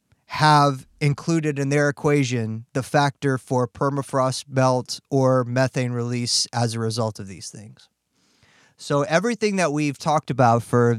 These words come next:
you know, the last two decades and everything that's been attempted in the Paris Accords from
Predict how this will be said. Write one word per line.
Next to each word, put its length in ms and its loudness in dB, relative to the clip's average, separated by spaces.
you 140 2
know, 160 2
the 80 0
last 460 2
two 180 4
decades 920 -2
and 220 4
everything 400 6
that's 180 4
been 640 4
attempted 640 2
in 280 -2
the 80 -4
Paris 460 -4
Accords 800 -2
from 560 0